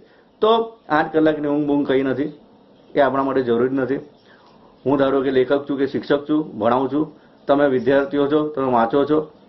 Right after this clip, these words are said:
તમે કોઈ શારીરિક પ્રવૃત્તિઓ કરતા નથી. શારીરિક પ્રવૃત્તિ એટલે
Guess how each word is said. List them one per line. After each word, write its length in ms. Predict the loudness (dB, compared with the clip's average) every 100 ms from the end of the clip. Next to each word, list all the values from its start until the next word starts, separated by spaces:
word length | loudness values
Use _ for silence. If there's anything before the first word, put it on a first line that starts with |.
| -2
તમે 120 | 0
કોઈ 180 | 2 2
શારીરિક 360 | 2 2 0
પ્રવૃત્તિઓ 340 | 0 0 2 2
કરતા 300 | 2 2 0
નથી. 320 | 0 -4 -8 -14 -2
શારીરિક 300 | 0 0 -2
પ્રવૃત્તિ 320 | 0 -2 0
એટલે 340 | 0 0 -2